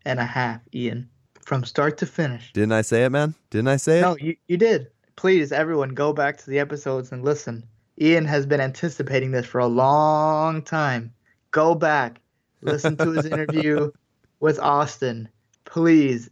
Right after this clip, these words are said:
Speaker 1: this band needs so much support. They deserve so much. They're very, very underrated, at least from the stuff that I've seen. This band,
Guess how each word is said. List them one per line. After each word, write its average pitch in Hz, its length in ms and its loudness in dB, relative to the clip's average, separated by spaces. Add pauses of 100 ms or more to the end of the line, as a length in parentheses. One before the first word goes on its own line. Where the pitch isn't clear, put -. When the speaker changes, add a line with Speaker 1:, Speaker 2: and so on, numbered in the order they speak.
(120)
Speaker 1:
this 165 340 2
band 139 600 -2
needs 139 540 -2
so 143 760 2
much 131 400 -6
support. 131 600 -4
They 147 180 4
deserve 135 540 2
so 143 520 2
much. 127 340 -4
They're 151 280 2
very, 135 680 2
very 131 300 2
underrated, 123 600 0
at 120 120 0
least 156 300 2 (440)
from 143 180 2
the 131 60 -2
stuff 131 300 -2
that 135 120 0
I've 131 200 2
seen. 117 400 -6
This 170 280 4
band, 139 640 0